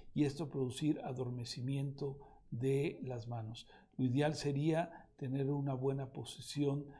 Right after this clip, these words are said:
de tu columna cervical, tener ejercicios para mejorar el cuello y de esta forma poder, ¿no?, disminuir estas molestias.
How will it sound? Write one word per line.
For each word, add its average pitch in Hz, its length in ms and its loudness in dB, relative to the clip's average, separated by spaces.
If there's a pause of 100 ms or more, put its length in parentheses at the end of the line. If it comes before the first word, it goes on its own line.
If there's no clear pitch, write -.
(220)
de 131 160 -2
tu 123 240 -4
columna 135 640 -2
cervical, 135 800 -2 (480)
tener 139 320 2
ejercicios 135 800 -2
para 127 220 -4
mejorar 117 580 -4 (280)
el 120 180 -2
cuello 156 320 2
y 143 80 2
de 139 120 0
esta 131 200 -2
forma 143 540 2 (220)
poder, 131 540 4 (100)
¿no?, 143 260 -4 (320)
disminuir 131 520 0
estas 127 280 -6
molestias. 107 640 -10